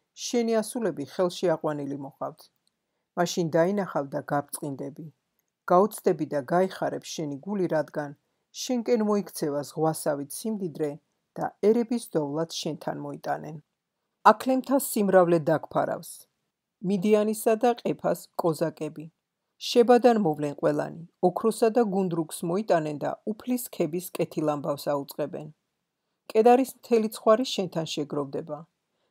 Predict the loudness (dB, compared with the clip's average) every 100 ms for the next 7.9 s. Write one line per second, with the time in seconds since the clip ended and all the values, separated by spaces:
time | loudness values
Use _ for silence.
0 | _ 2 6 8 8 8 4 2 -2 2
1 | 2 2 0 0 -2 -2 -2 -6 -10 -12
2 | -10 -12 -14 _ _ _ _ -4 2 2
3 | 2 2 2 0 -4 0 0 4 4 4
4 | 0 -2 -8 -12 -8 -6 -4 -4 -4 -2
5 | -4 0 -2 -2 -4 -4 -8 _ _ _
6 | -2 0 0 2 2 2 0 -2 -4 -4
7 | -4 -4 -4 -2 -4 -6 -8 -10